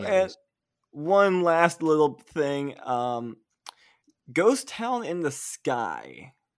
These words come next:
Speaker 2: So for those of you not familiar with this, Ghost Town in the Sky is an old abandoned theme park in the Smoky Mountains on the North Carolina side. If you've ever driven the stretch between Knoxville and Charlotte, you've driven right past the exit for this thing.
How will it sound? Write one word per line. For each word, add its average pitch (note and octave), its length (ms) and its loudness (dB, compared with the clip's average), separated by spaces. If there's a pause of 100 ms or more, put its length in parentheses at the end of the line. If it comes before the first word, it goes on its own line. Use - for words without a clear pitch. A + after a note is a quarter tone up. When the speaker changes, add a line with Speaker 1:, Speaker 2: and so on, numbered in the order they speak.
(520)
Speaker 2:
So - 160 -6
for D#3+ 140 -6
those A3+ 400 0
of D#4+ 100 -6
you C4 140 -2
not G#3 460 -2
familiar E3 680 -4
with A2+ 260 -12
this, G#2+ 220 -10
Ghost G#3+ 320 -6
Town C#4+ 200 -8
in A3+ 100 -10
the E3+ 80 -4
Sky A#2 680 -6 (760)
is D#3 160 -6
an D3+ 180 -6
old G#3 360 2
abandoned E3+ 840 -4
theme D#3 360 -6
park A#2+ 320 -10 (180)
in C3+ 400 -10
the B2 80 -12
Smoky C#3 340 -8
Mountains B2+ 640 -6 (120)
on C3 180 -6
the B2 60 -8
North C#3 260 -6
Carolina C3+ 440 -4
side. A#2 540 -8 (100)
If B2 100 -14
you've C3 120 -6
ever D#3 180 -2
driven D3 320 -4
the C3+ 80 -6
stretch B2+ 360 -8
between A#2+ 320 -10
Knoxville B2+ 680 -6
and A#2 140 -10
Charlotte, A#2+ 540 -6
you've A2+ 200 -10
driven C#3+ 360 -2
right A2+ 340 -6
past C3 300 -6
the A2 100 -10
exit A#2 320 -10
for A2+ 120 -12
this A2 240 -14
thing. A2 460 -12